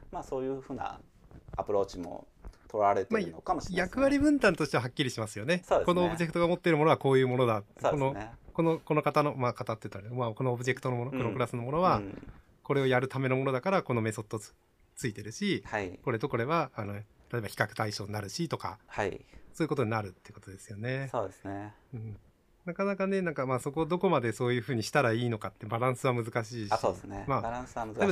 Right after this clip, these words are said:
Speaker 1: ですね。
Speaker 2: 例えば、うん、ジャ-、ジャンゴとかでウェブやってたら、
Speaker 1: うん。
Speaker 2: 別に普通にビュークラスはもちろん使ったり、データベースのクラスはもちろん使うと思うけど、
Speaker 1: うんう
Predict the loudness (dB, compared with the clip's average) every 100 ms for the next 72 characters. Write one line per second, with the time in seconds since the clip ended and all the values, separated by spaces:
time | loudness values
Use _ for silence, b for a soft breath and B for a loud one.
0 | 0 -8 -14 -14 -16 -12 -6 -4 -2 -4
1 | 0 4 6 4 2 2 0 0 0 0
2 | 2 0 -2 -4 -4 -4 -6 -8 -6 -6
3 | -6 -4 -4 -6 -4 -4 -2 -2 0 -2
4 | 4 4 6 2 0 -2 -4 -2 -6 -2
5 | -4 -2 -2 -2 0 0 -2 -4 -8 -8
6 | -10 -8 -8 -4 -4 -4 -2 -2 -2 -6
7 | -8 -10 -2 2 2 2